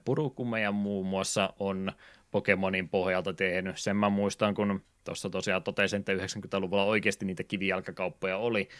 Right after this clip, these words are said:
Muistan, että oli tota, ö, kotikylän Sivan vieressä semmonen tosi pieni kioski. Tää on niinku käytännössä, mm, koko luokaltaan siis semmoista, mitä voi sitten kuvitella rautakaupasta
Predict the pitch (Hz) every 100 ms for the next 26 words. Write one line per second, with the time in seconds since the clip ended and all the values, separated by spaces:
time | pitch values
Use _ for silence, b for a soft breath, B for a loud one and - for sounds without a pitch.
0 | B B 95 98 95 - 95 - 92 92
1 | 87 95 - 101 - b b b - 95
2 | 95 98 - 151 - 101 107 95 104 98
3 | 123 117 98 90 90 87 95 92 92 90
4 | 95 101 90 - 90 90 - 92 85 -
5 | 95 90 85 92 90 98 B B B B
6 | - - - 107 104 107 113 104 - 104
7 | 101 104 - - - - - 127 120 131
8 | 120 113 104 104 107 101 101 - 98 98
9 | 98 95 101 92 95 95 - 101 85 -
10 | 95 95 101 98 98 95 95 92 85 -
11 | 104 92